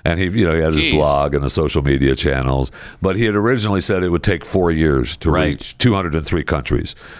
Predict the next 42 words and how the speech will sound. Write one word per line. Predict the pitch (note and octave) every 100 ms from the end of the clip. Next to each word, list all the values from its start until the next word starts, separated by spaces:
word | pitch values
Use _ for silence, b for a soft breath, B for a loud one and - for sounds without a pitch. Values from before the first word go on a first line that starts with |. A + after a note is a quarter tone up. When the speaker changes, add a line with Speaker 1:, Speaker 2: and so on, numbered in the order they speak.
| B -
Speaker 1:
and | D#2+ D#2 D#2+ -
'cause | G2+
the | D2+ F#2
U | G#2
N | F2
recognizes | E2 D#2+ D#2 D2 D2+ D2 C#2
a |
hundred | D#2+ D2 C2+
and |
ninety-five | C#2+ D2 C#2 - C#2+ C2
states, | - D2+ C#2+ -
and | C2
he | C#2+
said, | - C#2 C2+
"Well, | C#2+
I | D2+
wanted | D#2+ C#2+
to, | C2+ C#2+
I | F2
recognized, | D#2 D2+ C#2+ B1+ C#2 C2 B1 -
uh, | C2 B1 A#1 - B B
partially | - E2+ - C2 B1
recognized | B1 B1+ A#1+ B1 A#1+
states | - B1+ A1+
as | B1
well." | B1 A#1+ A1 A1+ - B B B
Uh, | F2 E2+
but | F2+ E2+
then, | G#2 G2 F#2 F#2
you | F#2+ E2
know, | D2+
during | C#2+ D2+ F2+ E2+
his | F#2+ D#2
on | - E2+
the | E2
road, | E2 F2 F2
he, | E2 E2 D#2
you | E2 F2 D2
know, | C#2
months-long | D#2 F#2 F#2 - F#2 F2+ E2+
visa | D2 F#2 F2 G2
delays | E2 E2 E2 E2 F2